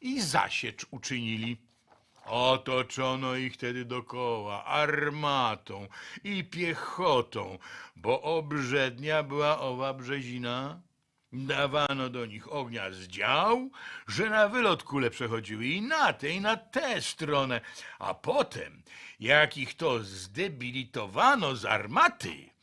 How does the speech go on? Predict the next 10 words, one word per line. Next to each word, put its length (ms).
dopiero 600
ze 140
wszystkich 380
stron 280
uderzono 480
na 220
nich, 360
w 160
pień 400
wycięto. 600